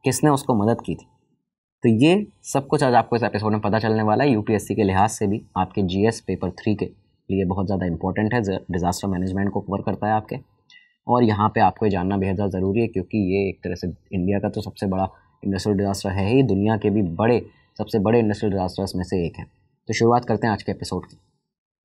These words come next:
साल उन्नीस सौ सत्रह, नाइनटीन सेवनटीन में एक अमेरिकन केमिकल कंपनी की शुरुआत होती है, यूनियन कार्बाइड कॉरपोरेशन, यूसीसी। और इसके सत्रह साल के बाद नाइनटीन थर्टी फ़ोर में, उन्नीस सौ चौंतीस में, ये कंपनी भारत में आने वाली यूएस कंपनियों में से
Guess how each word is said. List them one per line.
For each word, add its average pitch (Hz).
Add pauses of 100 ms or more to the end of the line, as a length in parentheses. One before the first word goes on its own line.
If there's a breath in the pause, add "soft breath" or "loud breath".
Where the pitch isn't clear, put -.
(180)
साल 170
उन्नीस 156
सौ 170
सत्रह, 123
नाइनटीन 117
सेवनटीन 120
में 120
एक 123
अमेरिकन 117
केमिकल 110
कंपनी 101
की 107
शुरुआत 101
होती 95
है, 92 (340)
यूनियन 113
कार्बाइड 110
कॉरपोरेशन, 98
यूसीसी। 90 (600)
और 135
इसके 139
सत्रह 147
साल 139
के 139
बाद 127
नाइनटीन 113
थर्टी 98
फ़ोर 135
में, 85
उन्नीस 104
सौ 120
चौंतीस 113
में, - (540)
ये 143
कंपनी 143
भारत 123
में 156
आने 131
वाली 120 (440)
यूएस 123
कंपनियों 117
में 101
से -